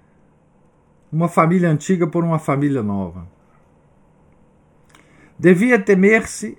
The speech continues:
de transformar uma guerra católica numa guerra pessoal entre os Raimundo e os Montfort. Foi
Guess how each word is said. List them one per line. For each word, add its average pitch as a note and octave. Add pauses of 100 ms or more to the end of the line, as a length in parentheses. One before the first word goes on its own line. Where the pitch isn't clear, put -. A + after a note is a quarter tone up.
de D#3
transformar F3
uma D#3
guerra F#3
católica E3+
numa D3+
guerra D#3+
pessoal F3+ (600)
entre D3+
os C#3+
Raimundo D#3+ (1000)
e C3+
os A#2+
Montfort. A#2 (1500)
Foi G3